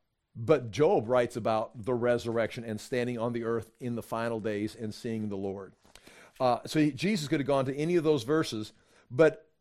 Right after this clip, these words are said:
the Sadducees would have rejected Isaiah, Daniel, Psalms, Job. It's like,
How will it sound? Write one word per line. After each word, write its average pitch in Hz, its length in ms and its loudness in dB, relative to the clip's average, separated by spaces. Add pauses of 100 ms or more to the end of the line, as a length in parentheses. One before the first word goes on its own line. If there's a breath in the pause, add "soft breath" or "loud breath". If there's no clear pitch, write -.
(600)
the 131 260 0
Sadducees 190 680 6
would 156 140 4
have 131 100 2
rejected 139 480 4
Isaiah, 117 680 0 (640)
Daniel, 110 680 0 (200)
Psalms, 107 800 -4 (400)
Job. 104 560 -2
It's 143 140 -8
like, 135 260 4